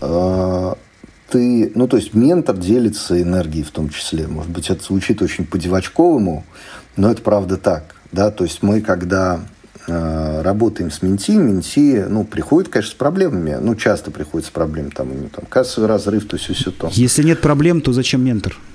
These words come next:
Speaker 1: Нужен, но щас не, не будем туда ходить, не суть. Соответственно, ментор, э, должен поддерживать, именно должен. А поддерживать, будучи унылым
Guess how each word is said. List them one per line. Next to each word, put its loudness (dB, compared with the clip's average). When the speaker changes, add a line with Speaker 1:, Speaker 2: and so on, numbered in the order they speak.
Speaker 1:
Нужен, 4
но 4
щас -2
не, 2
не 4
будем 0
туда -2
ходить, -4
не 4
суть. -2
Соответственно, 2
ментор, 2
э, 0
должен 2
поддерживать, 0
именно 2
должен. 0
А 2
поддерживать, 2
будучи 0
унылым 0